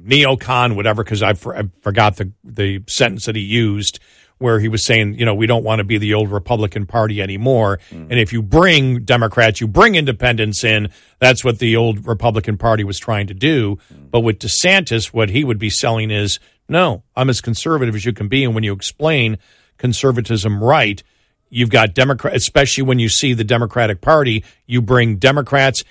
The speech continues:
Speaker 1: and independents aboard when
Speaker 2: Mm-hmm.
Speaker 1: you explain it correctly, when you communicate
Speaker 2: Yeah.
Speaker 1: effectively with the public. I, I do it, Trump doesn't. That, that would be something that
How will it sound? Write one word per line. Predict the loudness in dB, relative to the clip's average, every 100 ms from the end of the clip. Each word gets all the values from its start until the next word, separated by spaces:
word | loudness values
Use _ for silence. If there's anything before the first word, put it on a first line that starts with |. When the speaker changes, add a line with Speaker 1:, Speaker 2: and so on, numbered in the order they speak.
| _ _
Speaker 1:
and | 0 2 2
independents | 0 0 0 0 0 -2 -4
aboard | -2 0 0 0 -4 -10
when | 0 2
Speaker 2:
Mm-hmm. |
Speaker 1:
you | 2 0
explain | -2 -4 0 0
it | 0
correctly, | -2 0 0 0 -6
when | -6
you | -8
communicate | -6 -4 -2 -2 0 0
Speaker 2:
Yeah. | 2
Speaker 1:
effectively | 2 0 0 -4 0 0 -2 _ _
with | 2 2 2
the | -2
public. | 4 4 4 0 0 0
I, | 2 2 0 -10 _
I | 2 4
do | 2 0 0
it, | -2
Trump | -4 -2 -2 2
doesn't. | 2 2 -2 -8 -12 _ _
That, | 4 4 4 _ _ _ -14
that | 2 4 4
would | 2
be | 0
something | 2 2 2 0 0
that | -2